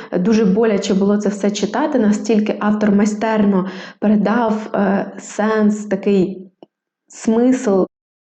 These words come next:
цієї книжки, і дуже неповторно справді, е, показав це все через, е, тварин, е, які ось тут,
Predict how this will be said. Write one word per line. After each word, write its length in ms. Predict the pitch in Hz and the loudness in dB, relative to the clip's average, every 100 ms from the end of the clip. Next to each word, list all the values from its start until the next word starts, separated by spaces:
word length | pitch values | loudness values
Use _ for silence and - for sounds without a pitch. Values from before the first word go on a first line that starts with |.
| _ _ | _ _
цієї 420 | 185 208 226 220 214 | -4 0 2 2 2
книжки, 760 | 214 262 311 - - 214 214 202 | 0 0 0 -2 0 0 0 0
і 200 | 220 220 | 2 2
дуже 320 | 185 247 240 | 4 4 4
неповторно 760 | 220 214 226 - 254 226 214 202 | 2 2 -2 -2 0 2 2 2
справді, 520 | - 202 220 202 202 196 - - - | 0 -2 0 0 2 0 -4 -14 -8
е, 280 | - 214 - | -2 -2 0
показав 480 | 247 214 220 226 277 | -2 0 0 0 -2
це 140 | - | -2
все 480 | 208 - 196 202 - - - - | -2 -2 -2 -2 -4 -8 -16 -8
через, 640 | - 220 214 208 - - | -2 0 2 0 0 -2
е, 520 | 202 - 202 190 190 190 | -4 -2 0 0 0 0
тварин, 640 | 220 208 220 294 320 - - - - | 0 2 2 2 2 -2 -8 -18 -8
е, 180 | 220 214 | 0 2
які 600 | 208 202 214 220 240 226 | 2 0 0 2 4 2
ось 280 | 214 208 208 | 2 0 0
тут, 400 | 233 247 247 | 2 2 0